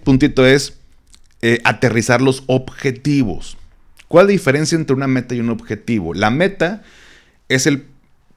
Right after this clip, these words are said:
el punto final donde quiero llegar, a, a lo que quiero lograr al final del día. Y los objetivos son las pequeñas acciones que voy a ir haciendo durante el proceso para llegar a mi meta. Entonces,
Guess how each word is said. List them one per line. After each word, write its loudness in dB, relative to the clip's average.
el 0
punto 2
final -2
donde -4
quiero -2
llegar, -6
a, 0
a -4
lo -4
que -8
quiero 2
lograr -2
al -2
final -6
del -10
día. -20
Y 0
los 2
objetivos 0
son -2
las -6
pequeñas -2
acciones -2
que -6
voy 0
a 4
ir 0
haciendo -2
durante -2
el -2
proceso -2
para 0
llegar -2
a -6
mi -4
meta. -6
Entonces, 2